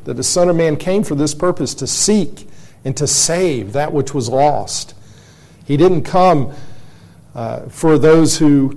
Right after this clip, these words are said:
were well and didn't need a physician. He came to those who were sick. He would speak like that, "I came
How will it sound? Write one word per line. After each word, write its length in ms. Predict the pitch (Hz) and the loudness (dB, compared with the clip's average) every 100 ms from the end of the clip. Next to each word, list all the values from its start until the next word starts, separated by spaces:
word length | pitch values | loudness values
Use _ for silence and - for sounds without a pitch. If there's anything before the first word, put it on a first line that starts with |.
| - | -8
were 400 | 135 135 131 120 | -2 2 2 0
well 720 | 127 127 151 165 120 127 131 113 | 0 4 6 6 6 2 0 -4
and 140 | 131 | -4
didn't 240 | 143 139 | -2 -2
need 180 | 131 156 | 0 0
a 60 | 147 | 0
physician. 540 | 135 104 120 - 151 | 0 -4 -6 -6 -6
He 100 | 135 | -4
came 280 | 143 170 156 | -4 -2 -2
to 100 | 147 | -2
those 300 | 131 151 139 | 2 2 2
who 80 | 156 | 0
were 120 | 127 | -2
sick. 460 | - - 185 160 - | -2 -2 0 0 -2
He 100 | 139 | -6
would 160 | 120 - | -6 -6
speak 360 | - 151 151 | -2 -2 0
like 180 | 160 147 | 2 2
that, 240 | 170 175 | 2 2
"I 80 | 117 | 0
came 600 | 98 - 175 233 185 113 | -4 -4 0 2 2 -2